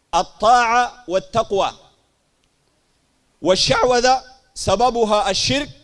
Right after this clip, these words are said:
والكفر بالله". لما تلقى الشيخ طاير فوق، السبب شنو يا أخواننا؟ الشرك، إنه يتقرب لشيطان، ضبح له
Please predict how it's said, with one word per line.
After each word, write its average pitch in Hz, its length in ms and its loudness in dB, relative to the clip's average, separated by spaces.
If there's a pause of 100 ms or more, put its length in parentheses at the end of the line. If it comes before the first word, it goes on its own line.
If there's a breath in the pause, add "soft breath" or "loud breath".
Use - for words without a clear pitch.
(180)
والكفر 220 500 0
بالله". 190 340 0 (1120)
لما 175 240 -4
تلقى 233 260 -2
الشيخ 233 300 -2
طاير 233 320 0
فوق، 226 280 2 (1200)
السبب 233 360 2
شنو 208 180 0
يا 226 60 2
أخواننا؟ 185 360 0 (840)
الشرك، 262 400 -4 (460)
إنه 202 160 -6
يتقرب 196 420 0
لشيطان، 185 640 -2
ضبح 160 280 -2
له 175 300 -2